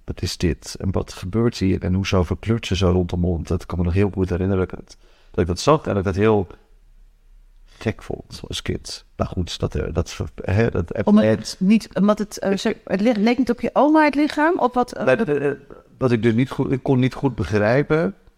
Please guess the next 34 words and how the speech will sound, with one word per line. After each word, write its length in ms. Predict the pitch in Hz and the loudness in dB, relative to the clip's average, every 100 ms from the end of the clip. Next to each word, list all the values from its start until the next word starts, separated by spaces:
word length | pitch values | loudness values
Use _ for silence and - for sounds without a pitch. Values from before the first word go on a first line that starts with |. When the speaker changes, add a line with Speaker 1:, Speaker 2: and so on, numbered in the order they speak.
| _ _ _ _ - 117 | _ _ _ _ -4 0
Speaker 1:
A, 300 | 117 104 - | 2 0 -4
zo'n 280 | - 95 - | -4 -2 2
kist 640 | 123 160 - - - _ _ _ _ _ | 0 0 -4 -12 -20 _ _ _ _ _
met 100 | 113 | -2
zo'n 80 | 101 | -2
glasplaat. 800 | 82 104 113 - 151 151 - - | 2 2 2 2 2 2 -2 -10
En 120 | - 110 | -2 2
daar 100 | 98 | 2
lag 180 | 85 | 2
dan 300 | - 85 85 - | -2 -2 -4 -8
mijn 200 | - 90 | -6 -2
overgrootoma, 920 | 95 104 - 117 113 117 110 110 123 123 | -2 -2 2 2 4 4 4 4 2 0
overgrootmoeder 540 | 98 98 95 101 104 | -2 -2 0 2 2
lag 140 | 104 | 0
daarin. 500 | - 104 - 107 147 - _ _ - _ _ | 0 0 0 0 -2 -6 _ _ -20 _ _
Eh, 560 | - 107 98 95 92 - - | -4 2 4 4 2 0 0
in 120 | 101 | 0
die 100 | 95 | 0
kist. 340 | - 120 - - | 2 0 0 -6
Ehm, 500 | - 95 92 90 90 | 0 2 4 4 2
en 180 | - 113 | 2 0
ik 60 | |
zag 160 | - 107 | 2 -2
dus 160 | 95 98 | -2 -2
die 100 | 92 | -4
verkleuring 440 | - 117 117 101 | -2 2 4 4
rond 180 | 92 90 | 2 0
haar 80 | 85 | 0
mond. 300 | 95 135 156 | 2 0 -2
Toen 100 | - | -4
dacht 140 | 110 | -4
ik, 100 | 113 | -2
"Ja, 140 | 104 104 | 0 0
wat, 280 | 90 - | -2 -6